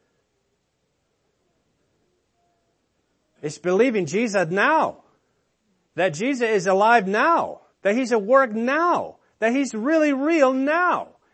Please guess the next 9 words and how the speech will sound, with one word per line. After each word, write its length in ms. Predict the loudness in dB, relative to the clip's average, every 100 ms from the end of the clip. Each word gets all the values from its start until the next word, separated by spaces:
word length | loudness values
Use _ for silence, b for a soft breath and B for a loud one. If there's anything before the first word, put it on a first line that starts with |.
| -4
That 180 | -2 0
he 160 | -2
is 140 | -4 -6
present 580 | 0 4 4 4 -4
with 260 | -2 -2 -2
us 500 | 2 6 6 4 -2
now. 640 | -4 0 2 2 2 0 -10 _ _ _ _ _ _ _ _ _ _ _ _ _ _ _ _ _ _ _ _ b b b b b b b b b b _ _ _ _ _ _ _ _ _ _ _ _
Certainly, 480 | -14 -2 0 2 0
we, 140 | -2